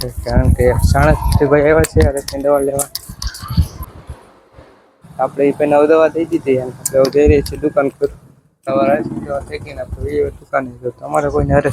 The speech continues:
ત્યાં હોય તો કોન્ટેક્ટ કરો ગુંડાળા. જય ખોડલ બારા અમરેલી. આપણે ફ્રી સેવામાં દવા લઈ છીએ, નથી કંઈ પૈસા લેતા.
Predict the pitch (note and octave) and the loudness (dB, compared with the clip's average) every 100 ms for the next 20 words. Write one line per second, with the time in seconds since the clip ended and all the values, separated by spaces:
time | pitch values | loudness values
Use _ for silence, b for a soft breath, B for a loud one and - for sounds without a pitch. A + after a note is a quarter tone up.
0 | - D3+ D3+ C#3 B2 - - - - - | 2 2 2 4 4 4 0 -10 -16 -8
1 | - C#3 C#3+ C#3 - D3 C#3 C#3 C#3+ C#3 | -4 -2 -2 -2 0 0 0 0 0 0
2 | C#3+ - - - - - - - - - | -4 -14 -18 -20 -16 -14 -14 -14 -16 -16
3 | - C3 C3 C#3 C3+ C3+ C3+ C3+ C#3 C#3 | -4 -2 -2 -2 -2 -2 -2 -2 -2 -2
4 | C#3+ C3+ B2+ B2 - - - _ - C#3+ | 0 0 -2 -8 -14 -20 -20 _ -8 -4
5 | D3 - D3+ D3 C#3 C#3 C#3 C#3 C#3 - | -2 0 0 0 0 2 2 2 -2 -4
6 | C#3+ C#3+ - A#2+ C#3 C#3 - C#3+ C#3+ C#3+ | -8 -8 -10 -8 -6 -6 -8 -8 -2 0
7 | C#3+ D3 | -2 -4